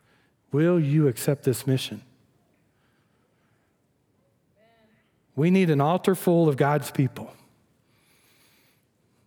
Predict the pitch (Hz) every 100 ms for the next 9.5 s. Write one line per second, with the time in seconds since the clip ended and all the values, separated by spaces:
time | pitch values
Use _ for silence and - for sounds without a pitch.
0 | _ _ _ - 131 151 156 156 156 131
1 | 117 127 127 - 143 - 101 90 - _
2 | _ _ _ _ _ - 107 95 - -
3 | _ _ _ _ _ _ _ _ _ _
4 | _ _ _ _ _ _ _ _ - -
5 | - 185 165 139 - - _ 135 175 214
6 | 202 170 185 208 208 190 185 190 202 196
7 | 175 143 190 196 180 165 - 190 196 214
8 | 208 - - - - 147 165 156 147 240
9 | 208 131 127 143 147